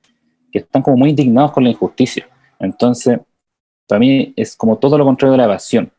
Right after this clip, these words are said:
en ese sentido. Es como que de repente, ¿cachai? Como estoy viendo una noticia, ¿cachai? De alguna cuestión, ¿cachai? Que a mí me genera, ¿cachai? Como una cuestión como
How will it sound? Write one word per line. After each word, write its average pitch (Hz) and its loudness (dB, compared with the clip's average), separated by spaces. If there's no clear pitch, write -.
en 98 -4
ese - -8
sentido. 90 -4
Es - -14
como 107 0
que 107 -2
de 110 2
repente, 107 0
¿cachai? 123 -4
Como 107 -4
estoy 127 -2
viendo 127 0
una 120 2
noticia, 101 -6
¿cachai? - -8
De 95 -8
alguna 107 0
cuestión, 107 -4
¿cachai? 110 -6
Que 101 -8
a - -2
mí 104 -2
me 101 -4
genera, 104 -4
¿cachai? 101 -8
Como 95 -6
una - -10
cuestión 98 -4
como 98 -4